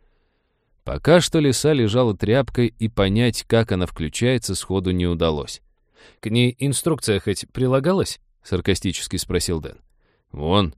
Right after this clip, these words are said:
сбоку лежит». Теодор вытащил из ящика треугольную книжицу на серой бумаге, сделанной даже не из вторичного, а третичного, а то и четвертичного сырья.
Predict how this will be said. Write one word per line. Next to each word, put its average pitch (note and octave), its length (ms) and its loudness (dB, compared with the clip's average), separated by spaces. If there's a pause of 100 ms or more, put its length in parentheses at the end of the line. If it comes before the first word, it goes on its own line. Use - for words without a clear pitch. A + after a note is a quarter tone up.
(200)
сбоку E2+ 480 -2
лежит». F2+ 400 2 (340)
Теодор A2+ 300 4
вытащил A#2+ 460 2
из F#2+ 100 0
ящика A2 460 0
треугольную G2+ 600 2
книжицу A#2 540 0
на G2+ 160 0
серой G#2+ 300 0
бумаге, G2+ 500 -2 (220)
сделанной B2+ 560 2
даже A2+ 320 0
не A2+ 180 2
из G#2+ 100 -4
вторичного, G#2+ 800 -2
а A#2 140 0
третичного, A2 760 -2 (200)
а - 160 2
то D#3+ 160 2
и C#3+ 240 2
четвертичного C3+ 880 -2
сырья. E2+ 460 -4